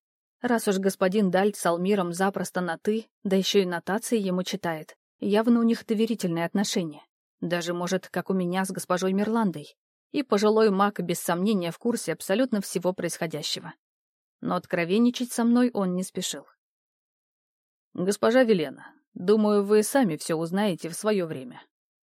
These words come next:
Ну, или не узнаете», справедливости ради добавил он. «Тут уж как сам господин Алмир решит. Но могу вас заверить, бояться вам совершенно нечего,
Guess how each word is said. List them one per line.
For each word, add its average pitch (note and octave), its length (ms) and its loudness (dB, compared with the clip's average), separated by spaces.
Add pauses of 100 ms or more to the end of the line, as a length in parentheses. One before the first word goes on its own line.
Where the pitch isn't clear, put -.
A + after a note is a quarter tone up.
(120)
Ну, G3 300 2
или C4+ 340 2
не A3 140 6
узнаете», D#3 640 -4 (220)
справедливости E3+ 720 -4
ради F#3 280 2
добавил D#3+ 520 -2
он. D3+ 180 -12 (760)
«Тут F3+ 240 0
уж F#3+ 220 0
как F#3 180 0
сам F3 240 0
господин F3+ 480 -2
Алмир G3 360 4
решит. - 440 -8 (800)
Но F#3 140 0
могу A3+ 300 6
вас A#3+ 180 6
заверить, G#3 640 4
бояться F3+ 560 2
вам E3+ 160 2
совершенно F#3 500 0
нечего, A3 540 2